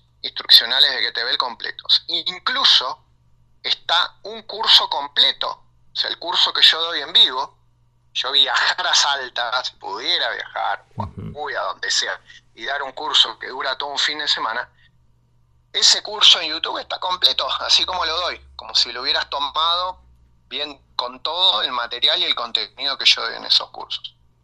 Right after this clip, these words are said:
Speaker 2: Bien.
Speaker 1: Entonces la gente puede cotejar esta información,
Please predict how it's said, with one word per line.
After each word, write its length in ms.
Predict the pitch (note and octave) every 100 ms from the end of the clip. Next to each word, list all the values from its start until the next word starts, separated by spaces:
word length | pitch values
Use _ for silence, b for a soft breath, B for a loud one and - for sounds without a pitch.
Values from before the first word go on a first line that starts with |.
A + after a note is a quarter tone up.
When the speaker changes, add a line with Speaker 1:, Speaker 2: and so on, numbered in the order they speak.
| _
Speaker 2:
Bien. 140 | G#2+ G2+
Speaker 1:
Entonces 300 | G#2+ - E3
la 120 | D#3
gente 340 | D#3 F3 F3 E3+
puede 240 | D3 D3
cotejar 640 | C3+ C3 C#3 - G3+ D#3+
esta 180 | C3+ -
información, 800 | C3 C#3 B2+ C3+ - E3+ D#3+